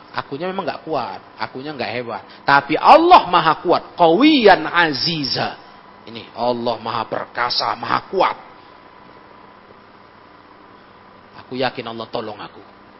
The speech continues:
Karena aku menolong agamanya. Itu. Ini cobaannya berat ini. Ngamalkan sunnah ini. Tuh kalian. Eh. Tegak di atas sunnah ini berat.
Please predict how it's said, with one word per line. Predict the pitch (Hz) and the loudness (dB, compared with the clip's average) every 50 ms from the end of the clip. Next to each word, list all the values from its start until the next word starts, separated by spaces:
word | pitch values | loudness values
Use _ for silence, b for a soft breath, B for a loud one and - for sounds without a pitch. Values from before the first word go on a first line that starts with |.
| - | -20
Karena | - - 101 113 104 110 - | -20 -16 -12 -10 -10 -10 -10
aku | - | -12
menolong | 117 110 110 123 127 117 110 104 | -14 -10 -10 -8 -8 -8 -8 -10
agamanya. | 98 104 101 101 95 98 92 - - - - - - - - - - - - - - - - - - - - - - - - - - - - - - - - - - - - | -12 -12 -12 -14 -16 -16 -18 -20 -20 -20 -20 -20 -20 -20 -20 -20 -20 -20 -20 -20 -20 -20 -20 -20 -20 -20 -20 -20 -20 -20 -20 -20 -20 -20 -20 -20 -20 -20 -20 -20 -20 -18 -16
Itu. | 127 135 139 117 95 - - - - - - - - - - - - - - - - - - - - - | -12 -12 -12 -12 -14 -16 -20 -20 -20 -20 -20 -20 -20 -20 -20 -20 -20 -20 -20 -20 -20 -20 -20 -20 -20 -20
Ini | 165 180 196 | -16 -14 -10
cobaannya | 202 - 190 170 170 156 175 202 170 131 | -8 -6 -6 -4 -4 -6 -6 -8 -10 -6
berat | 139 165 180 175 160 | -4 -4 -4 -4 -6
ini. | 180 180 160 135 113 107 110 117 127 | -10 -14 -14 -14 -16 -18 -18 -16 -16
Ngamalkan | 123 120 123 123 127 127 127 127 | -14 -12 -10 -10 -10 -10 -12 -12
sunnah | - - 139 127 127 123 117 | -12 -14 -14 -12 -12 -14 -14
ini. | 127 120 113 107 | -14 -16 -18 -18
Tuh | 98 143 143 135 | -16 -16 -14 -14
kalian. | 127 113 98 - 156 180 | -16 -18 -18 -14 -12 -10
Eh. | 208 202 175 160 - - - - - - - - - - - - - - - - - - - - - - - - - | -10 -10 -10 -12 -14 -18 -20 -20 -20 -20 -20 -20 -20 -20 -20 -20 -20 -20 -20 -20 -20 -20 -20 -20 -20 -20 -20 -16 -14
Tegak | - 120 104 131 127 - | -12 -10 -6 -6 -6 -6
di | 113 117 120 | -6 -6 -8
atas | 117 - 127 - | -8 -8 -10 -10
sunnah | - 135 123 120 117 120 | -12 -12 -14 -14 -16 -16
ini | 127 104 | -18 -18
berat. | - - - - - 131 - | -18 -18 -14 -12 -12 -12 -12